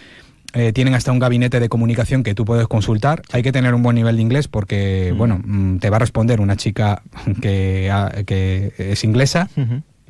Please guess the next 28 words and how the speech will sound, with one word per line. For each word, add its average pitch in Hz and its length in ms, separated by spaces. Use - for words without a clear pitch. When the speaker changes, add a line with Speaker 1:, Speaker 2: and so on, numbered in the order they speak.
Speaker 1:
¿no? 143 280
Y, 113 600
y 127 500
yo 131 280
corroboré 123 500
con 143 160
ellos 147 400
cuál 143 240
fue 143 220
la 143 120
edad 135 240
que 131 100
ellos 131 160
tenían 135 340
registrada 127 760
para 117 420
considerarlo 117 580
el 127 80
hombre 131 380
más 98 300
alto 127 220
del 113 100
mundo, 113 400
en 107 80
Speaker 2:
Ya. 107 60
Speaker 1:
los 104 120
años 139 240
ochenta, 107 420